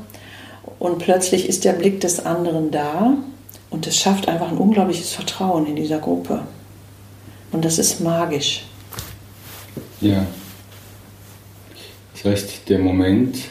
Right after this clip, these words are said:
Speaker 2: es ist etwas gedeckelt.
Speaker 1: Mhm. Oft. Mhm.
Speaker 2: Ja, es wird
Speaker 1: Mhm.
Speaker 2: nicht darüber gesprochen und trotzdem ist es da und es ist lange da, vielleicht Jahrzehnte, vielleicht, ja, sind die Paare
Speaker 1: Ja.
Speaker 2: schon fünfzig, sechzig, äh, siebzig, was auch,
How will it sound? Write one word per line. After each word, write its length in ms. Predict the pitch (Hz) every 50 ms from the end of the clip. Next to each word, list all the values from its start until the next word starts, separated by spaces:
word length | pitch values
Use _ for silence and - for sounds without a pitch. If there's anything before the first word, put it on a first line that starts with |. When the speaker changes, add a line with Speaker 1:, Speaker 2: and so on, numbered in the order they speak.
| - - - - - - - - - - - -
Speaker 2:
es 140 | - 101 -
ist 100 | 110 107
etwas 320 | 110 98 - - 107 - -
gedeckelt. 640 | - 104 - - 95 92 - - 92 85 - - - - - - - - -
Speaker 1:
Mhm. 440 | 196 190 190 190 196 214 233 240 226 - - - - - - - -
Oft. 460 | 151 143 139 - - - - - - -
Mhm. 380 | 170 170 170 170 185 208 240 98
Speaker 2:
Ja, 200 | 95 - - 165 - - - -
es 100 | 202 190
wird 120 | 196 196 190
Speaker 1:
Mhm. 80 | 226
Speaker 2:
nicht 240 | 269 - - - -
darüber 160 | 95 87 90
gesprochen 800 | 92 92 - - 104 104 110 110 - 127 117 113 113 113 110 107
und 120 | 98 98 95
trotzdem 360 | 98 92 90 - - 90 85
ist 120 | 87 - -
es 160 | - - -
da 240 | - 90 95 110 120
und 100 | 117 101
es 140 | 98 95 87
ist 120 | - -
lange 300 | - 80 80 95 110 113
da, 260 | 107 107 107 110 127 120
vielleicht 300 | - 92 87 85 87 -
Jahrzehnte, 560 | 82 82 - - 95 95 107 123 - 107 113 107
vielleicht, 320 | - - - - - - - - - - - - - - - - - - - - -
ja, 160 | 107 92 98
sind 220 | 98 - 101 95 95
die 40 | 101
Paare 200 | - 104 95 92
Speaker 1:
Ja. 60 | 98
Speaker 2:
schon 160 | 95 104 98
fünfzig, 400 | - - 110 104 - - 107 101
sechzig, 680 | - 107 104 - - - 117 110 101 - - - - - - 101
äh, 40 |
siebzig, 500 | 98 - 120 107 - - - - 104 107
was 180 | 98 98 98 -
auch, 160 | - - 95